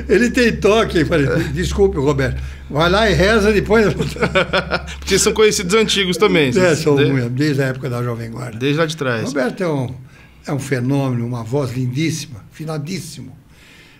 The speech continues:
Speaker 1: E um gentleman, um cavalheiro. Falar o quê de Roberto Carlos? É o maior ídolo que nós temos.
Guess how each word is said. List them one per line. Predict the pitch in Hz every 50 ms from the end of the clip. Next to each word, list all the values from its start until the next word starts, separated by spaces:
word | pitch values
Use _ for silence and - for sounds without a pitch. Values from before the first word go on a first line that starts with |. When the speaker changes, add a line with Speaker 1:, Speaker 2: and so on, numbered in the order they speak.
| _ _ - 349
Speaker 1:
E | 277
um | 254 180
gentleman, | 131 - 160 170 156 - 156 131 120 143
um | 143
cavalheiro. | 143 160 156 147 147 143 135 147 156 151 131
Falar | 120 - 143 160 175 180
o | 175 180
quê | - 196 208
de | 208 214
Roberto | 170 131 139 139 151 147 135 -
Carlos? | - - - 160 143 127 - - - - - - - - - - - - - - _ _ -
É | 151
o | 160
maior | 190 208 208 220 233 214 185
ídolo | 190 208 214 190 180 165
que | - 170
nós | 165 160 151 127 -
temos. | - 151 143 135 123 - - - -